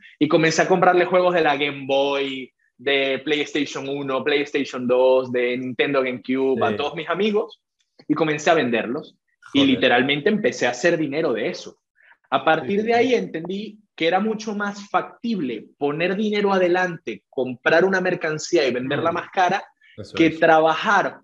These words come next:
Speaker 1: por un dinero establecido, de una cantidad de horas establecida, y fue cuando dije, "Mira, yo no quiero nunca en la vida ser dependiente de nadie, quiero seguir haciendo esto",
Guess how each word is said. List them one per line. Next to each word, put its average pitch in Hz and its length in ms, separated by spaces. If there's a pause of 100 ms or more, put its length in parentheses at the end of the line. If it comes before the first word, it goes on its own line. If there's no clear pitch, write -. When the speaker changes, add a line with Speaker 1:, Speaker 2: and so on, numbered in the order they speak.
(260)
Speaker 1:
por 151 200
un 180 180
dinero 202 300
establecido, 170 1000
de 123 200
una 160 340
cantidad 160 380
de 165 100
horas 170 220
establecida, 160 720 (400)
y 151 100
fue 160 140
cuando 175 240
dije, 170 240
"Mira, 135 220
yo 113 120
no 123 160
quiero 160 220
nunca 160 380
en 160 160
la 131 140
vida 143 460
ser 127 260
dependiente 131 560
de 135 120
nadie, 156 420
quiero 123 240
seguir 127 280
haciendo 127 420
esto", 202 400